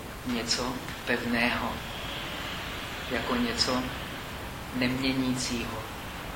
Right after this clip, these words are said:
se, jako něco stálého, jako něco,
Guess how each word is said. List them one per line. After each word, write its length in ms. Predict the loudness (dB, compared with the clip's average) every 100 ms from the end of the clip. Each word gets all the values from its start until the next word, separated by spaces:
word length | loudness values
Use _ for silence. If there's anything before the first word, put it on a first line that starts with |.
| 0
se, 160 | 0 0 -4 -6 -8 -8 -4 -2
jako 240 | 0 2
něco 500 | 4 2 2 2 2 -2 -6 -8 -6 -6 0
stálého, 760 | 2 8 10 12 10 6 4 -2 -4 -6 -6 -6 -8 -8 -6 -6 -4
jako 240 | 0 4
něco, 440 | 4 4 4 2